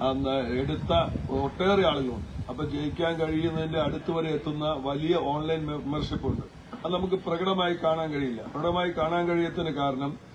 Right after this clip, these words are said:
കോൺഗ്രസിനെയും അതുപോലെ തന്നെ കമ്മ്യൂണിസ്റ്റ് പാർട്ടിയുടെ നേതാക്കളെയൊക്കെ ഈ മനുഷ്യൻ ഒരുപാട് ഭയക്കുന്നുണ്ട്. ആ ഭയശങ്ക മാറണമെങ്കിൽ ഞങ്ങൾ ഒരു തവണയെങ്കിലും അധികാരത്തിൽ വരണം. ഞങ്ങൾ കിഴക്കമ്പലത്ത് അധികാരത്തിൽ വന്ന ശേഷം, നിങ്ങൾക്കറിയാലോ,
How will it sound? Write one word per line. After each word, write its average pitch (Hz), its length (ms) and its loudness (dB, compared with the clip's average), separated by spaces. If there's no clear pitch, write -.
കോൺഗ്രസിനെയും 170 800 4
അതുപോലെ 160 260 2
തന്നെ 160 120 -2
കമ്മ്യൂണിസ്റ്റ് 156 440 -2
പാർട്ടിയുടെ 151 480 0
നേതാക്കളെയൊക്കെ 151 840 -2
ഈ 160 140 2
മനുഷ്യൻ 151 500 -2
ഒരുപാട് 147 380 2
ഭയക്കുന്നുണ്ട്. 143 560 0
ആ 160 120 8
ഭയശങ്ക 175 500 2
മാറണമെങ്കിൽ 156 680 0
ഞങ്ങൾ 151 260 -2
ഒരു 156 120 -2
തവണയെങ്കിലും 156 440 2
അധികാരത്തിൽ 147 520 0
വരണം. 123 440 -2
ഞങ്ങൾ 170 200 2
കിഴക്കമ്പലത്ത് 170 640 0
അധികാരത്തിൽ 165 600 4
വന്ന 160 220 2
ശേഷം, 147 600 2
നിങ്ങൾക്കറിയാലോ, 170 640 4